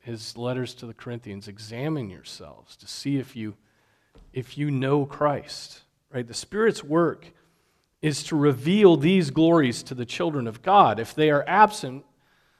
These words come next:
question whether the Spirit is present. Or perhaps your love for the world is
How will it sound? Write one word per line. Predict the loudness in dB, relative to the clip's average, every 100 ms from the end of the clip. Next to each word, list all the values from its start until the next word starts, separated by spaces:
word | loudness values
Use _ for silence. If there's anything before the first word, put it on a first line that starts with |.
| _ _ _ _ _ _ _ _ _
question | -4 -2 0 -2 -2 -2 -2
whether | -2 0 -2
the | -4
Spirit | -12 -4 -2 -2
is | -6
present. | -10 -2 -2 -2 -10 -18 -20 -18
Or | -18
perhaps | -12 -2 -2 -2 -12 -14 _ _ _ _ _ _ _ _
your | -6 0 2 4 2 0 -6 _ _ -6
love | 2 4 2
for | -2
the | -6
world | -2 0 0 0
is | -4 -10 -14 -20